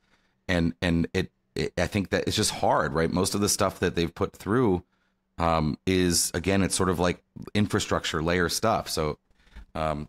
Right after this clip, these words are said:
you know, I, I agree with your assessment, James, about, you know, tokenized assets. And, and the question is really, what do we need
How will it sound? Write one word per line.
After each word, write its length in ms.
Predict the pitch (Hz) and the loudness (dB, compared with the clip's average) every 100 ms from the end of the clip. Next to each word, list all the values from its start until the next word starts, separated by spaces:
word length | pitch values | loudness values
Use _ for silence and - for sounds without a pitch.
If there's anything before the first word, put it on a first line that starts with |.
| _ | _
you 80 | - | -4
know, 160 | 82 73 - | -4 -4 -2
I, 160 | 92 - | 0 2
I 80 | 95 | 2
agree 240 | 87 98 | 2 2
with 160 | 92 76 | 2 0
your 80 | |
assessment, 440 | 73 - 73 - 65 | 0 2 0 -2 -4
James, 280 | 69 60 - | -4 -4 -2
about, 300 | - 55 - - - | -2 -2 -6 -14 -10
you 80 | 80 | -8
know, 100 | 67 | -8
tokenized 440 | 64 73 69 67 | -8 -8 -6 -4
assets. 440 | 67 67 - 92 - | -4 -4 0 -2 -2
And, 160 | 78 76 | -4 -4
and 120 | 80 | -6
the 60 | 73 | -6
question 380 | - 110 - 82 | -2 -2 -2 -4
is 80 | |
really, 160 | 80 80 | -2 -2
what 180 | 73 82 | -2 -4
do 80 | 85 | -2
we 140 | 82 | -2
need 340 | 78 82 85 | 0 0 -2